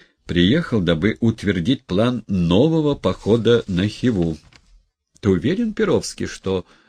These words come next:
блистательному царствованию нашего мудрого государя недостаточно одного позорного похода, и ты желаешь опозорить его величество вторично?» Было очень жаркое лето в столице. Николай Первый отдыхал от русских дел на курортах Эмса.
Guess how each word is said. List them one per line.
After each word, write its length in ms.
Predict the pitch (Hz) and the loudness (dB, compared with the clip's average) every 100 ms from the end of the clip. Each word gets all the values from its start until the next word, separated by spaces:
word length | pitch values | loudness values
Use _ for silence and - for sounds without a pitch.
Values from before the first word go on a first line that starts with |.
| - | -2
блистательному 1000 | 98 123 - - 135 113 113 98 95 101 | 2 2 0 -6 -4 -4 -4 -4 -4 -6
царствованию 800 | - 101 87 - - 92 90 90 | -6 -6 -6 -8 -8 -6 -4 -4
нашего 420 | 87 - 87 90 | -6 -6 -6 -4
мудрого 460 | 87 85 87 87 | -4 -4 -4 -4
государя 580 | 80 85 95 87 185 196 | -4 -6 -6 -4 -2 -2
недостаточно 960 | 139 123 104 - - 208 - - 110 101 | -2 -2 -2 -4 -6 -6 -6 -10 -4 -4
одного 340 | 80 92 87 | -2 -4 -4
позорного 640 | - 101 87 85 80 87 92 | -2 -4 -2 -4 -4 -6 -6
похода, 560 | 113 117 95 80 78 - - - - | -6 -4 -4 -4 -6 -10 -20 -20 -2
и 140 | 113 123 | 0 2
ты 120 | 196 | 2
желаешь 460 | 180 180 185 170 165 | 2 0 -2 -2 -2
опозорить 500 | 165 160 170 160 165 | 0 0 0 0 -2
его 320 | 151 156 - | 0 0 0
величество 880 | 131 147 135 151 147 139 - 135 147 | 2 4 4 0 -4 -8 -8 -6 -6
вторично?» 840 | - 180 185 117 - - 80 73 - _ _ _ _ _ - _ _ _ _ _ 104 | -4 -4 0 -2 -4 -10 -8 -10 -10 _ _ _ _ _ -20 _ _ _ _ _ 0
Было 220 | 170 156 | 2 2
очень 420 | - 151 - 131 | 0 -2 -2 -4
жаркое 460 | 117 127 117 123 117 | 0 -2 -2 0 2
лето 380 | 107 85 - | 2 2 -2
в 40 | - | -12
столице. 640 | - 85 78 71 - 78 | -8 -6 -4 -6 -8 -8
Николай 380 | 80 - 110 120 | -6 -2 -2 -2
Первый 340 | - 117 104 | 0 0 0
отдыхал 560 | - 85 90 - 101 107 | 0 -2 -4 -4 -4 -2
от 200 | 95 92 | -4 -4
русских 540 | 82 95 - - 80 71 | -4 -6 -6 -8 -8 -4
дел 240 | 92 117 | -2 0
на 180 | 98 92 | 0 -2
курортах 680 | - 82 98 - - 98 - | -2 -2 -2 -4 -8 -8 -6
Эмса. 600 | 107 117 76 - - - | -4 -4 -4 -8 -10 -12